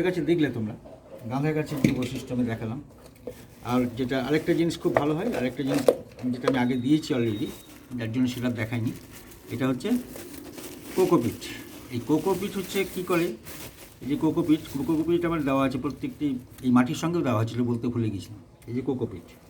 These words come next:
এই কোকোপিট কিন্তু খুব ভালো কাজ করে যে কোনো আমাদের সিজন ফ্লাওয়ারের ক্ষেত্রে। সুতরাং এইগুলো দেবে, কোকোপিট, ভার্মিকম্পোজ, হাড় গুঁড়ো, নিমখোল, এগুলো যদি দিতে থাকো মাটির সঙ্গে মিশিয়ে, তাহলে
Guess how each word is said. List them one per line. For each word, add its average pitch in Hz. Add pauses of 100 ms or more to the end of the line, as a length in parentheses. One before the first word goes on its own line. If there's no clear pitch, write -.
(580)
এই 123
কোকোপিট 175
কিন্তু 170 (120)
খুব 170 (140)
ভালো 127
কাজ 107 (100)
করে 104 (100)
যে 143
কোনো 147 (600)
আমাদের 120
সিজন 123
ফ্লাওয়ারের 110
ক্ষেত্রে। 92 (640)
সুতরাং 160 (200)
এইগুলো 151
দেবে, 98 (120)
কোকোপিট, 160 (920)
ভার্মিকম্পোজ, 135 (720)
হাড় 104
গুঁড়ো, 139 (760)
নিমখোল, 147 (580)
এগুলো 135
যদি 147 (100)
দিতে 147
থাকো 139 (320)
মাটির 113
সঙ্গে 123
মিশিয়ে, 165 (840)
তাহলে 110